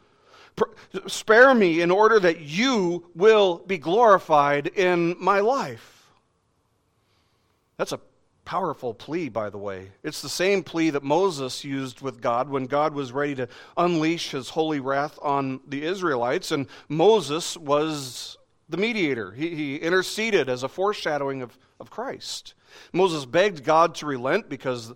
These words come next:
you know, if, if God were to destroy them as they deserved, as, as they rightfully deserved, then the people, the nations,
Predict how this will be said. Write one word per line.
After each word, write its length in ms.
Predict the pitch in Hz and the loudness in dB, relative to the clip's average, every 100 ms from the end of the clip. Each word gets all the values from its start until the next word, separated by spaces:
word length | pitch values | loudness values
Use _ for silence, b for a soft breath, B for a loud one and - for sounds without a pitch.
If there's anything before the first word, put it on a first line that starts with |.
| B B | B B
you 80 | 120 | -10
know, 80 | 113 | -8
if, 240 | 143 117 | -8 -10
if 180 | 110 107 | -14 -4
God 260 | 131 147 | 0 0
were 160 | 143 151 | -2 -4
to 100 | 151 | -4
destroy 420 | 143 135 165 202 | -8 -6 0 2
them 160 | 175 143 | 2 0
as 240 | 151 131 | -2 -4
they 140 | 120 123 | -4 -8
deserved, 560 | 120 127 240 147 156 | -8 -2 0 0 -2
as, 400 | 139 117 127 110 - b b | -6 -6 -8 -10 -16 b b
as 140 | 117 | -12
they 80 | 120 | -10
rightfully 540 | 117 165 247 - 175 151 | -2 -2 -2 -4 -4 -4
deserved, 580 | 135 147 220 139 131 - B B 160 | -4 -2 0 0 -4 -12 B B -2
then 380 | 175 165 170 | 2 2 -2
the 100 | 139 | -6
people, 440 | - 220 247 143 151 | -4 -4 -2 0 0
the 120 | 135 | 0
nations, 640 | 165 240 - 147 135 131 | 0 0 -2 -4 -6 -8